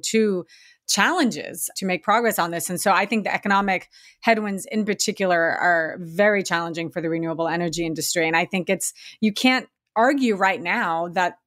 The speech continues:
renewable energy is a good economic business because of those challenges. So that's something that I'll be watching in addition to the,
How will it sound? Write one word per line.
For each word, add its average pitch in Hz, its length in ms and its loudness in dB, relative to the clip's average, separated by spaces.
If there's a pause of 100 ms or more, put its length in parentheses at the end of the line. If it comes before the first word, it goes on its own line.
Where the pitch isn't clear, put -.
renewable 202 400 2
energy 220 500 2
is 208 440 0
a 208 60 -4
good 208 160 2
economic 214 380 0
business 254 360 0
because 185 420 -4
of 202 320 -2 (500)
those 202 160 2
challenges. 208 440 0
So 180 80 0
that's 185 260 2
something 185 260 -4
that 165 100 0
I'll 165 100 2
be 180 120 -2
watching 165 340 -2
in 190 100 -2
addition 196 500 2
to 170 220 0
the, 156 420 0